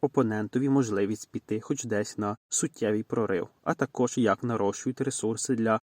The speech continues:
весняної воєнної кампанії. Тому що для вас важливий Крим. Крим — вирішальна територія для вас», додав він. Друзі,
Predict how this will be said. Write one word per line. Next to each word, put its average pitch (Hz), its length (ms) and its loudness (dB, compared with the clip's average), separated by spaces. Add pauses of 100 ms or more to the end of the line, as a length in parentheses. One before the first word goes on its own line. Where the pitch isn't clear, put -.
весняної 123 600 0
воєнної 107 520 -2
кампанії. 101 680 -4 (160)
Тому 135 280 8
що 143 180 2
для 139 260 2
вас 104 360 -2
важливий 107 540 -2
Крим. - 300 -4 (160)
Крим — 123 380 4
вирішальна 139 580 0
територія 101 580 -2
для 101 200 -4
вас», 98 300 -2 (140)
додав 110 400 0
він. 101 200 -8 (560)
Друзі, 123 380 6